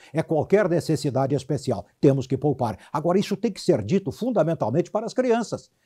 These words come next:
Aquela mesadinha da, mesada é de mês, mas aquela semanadinha que muitas crianças ganham. Vem cá, filho.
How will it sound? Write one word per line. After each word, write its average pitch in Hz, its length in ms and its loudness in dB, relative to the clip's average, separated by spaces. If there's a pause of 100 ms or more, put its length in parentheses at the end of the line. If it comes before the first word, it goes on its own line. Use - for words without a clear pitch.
(120)
Aquela 165 280 8
mesadinha 156 800 8
da, 107 240 -2 (640)
mesada 156 640 8
é - 20 8
de 170 120 8
mês, 170 360 10
mas 123 220 0
aquela 175 260 6
semanadinha 190 1040 8
que 156 140 4
muitas 170 400 6
crianças 160 480 6
ganham. 165 360 8 (600)
Vem 156 160 4
cá, 165 160 8
filho. 95 240 -4